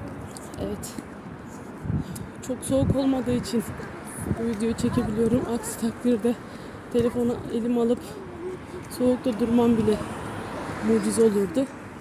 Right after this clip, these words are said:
Birazcık daha hava bugün ılıdı. Evet,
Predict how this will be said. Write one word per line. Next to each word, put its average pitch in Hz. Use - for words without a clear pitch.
Birazcık 214
daha 226
hava 202
bugün 208
ılıdı. 202
Evet, 240